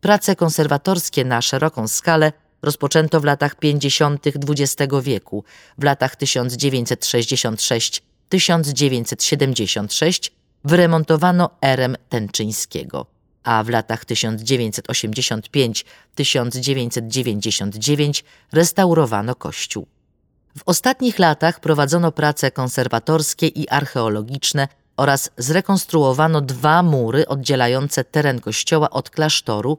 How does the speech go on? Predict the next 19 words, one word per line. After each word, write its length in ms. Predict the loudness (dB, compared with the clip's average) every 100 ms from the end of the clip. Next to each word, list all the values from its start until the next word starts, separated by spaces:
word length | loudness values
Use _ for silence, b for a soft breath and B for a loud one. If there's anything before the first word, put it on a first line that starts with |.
| -6 _ _ _
i 160 | -2 0
dwa 380 | -2 2 2 2
eremy, 540 | 0 2 0 -2 -4 -6 b b b
wszystko 440 | -4 -4 -4 2 2
zgodnie 420 | 4 2 2 0
z 80 | 0
wiedzą 320 | 0 0 -4
historyczną 720 | -4 -6 -2 -2 -2 -2 -2 -2
i 160 | -4
zachowanymi 760 | 0 2 2 2 2 0 -4 -4
źródłami. 640 | -4 -2 -2 -4 -6 -10 -18 _ _ _ _ _ _ _ -8
Dzisiaj 520 | 0 0 2 2 2
w 60 | 0
dawnym 500 | 2 0 0 -6 -2
konwencie 640 | -2 -2 -2 -2 0 -2
mieści 320 | -2 -4 -4
się 200 | -2 -2
ośrodek 560 | -2 -2 -2 -2 -4 -4
turystyczno-pielgrzymkowy 1400 | -4 -2 -4 -6 -4 -4 -4 -4 -6 -6 -2 0 0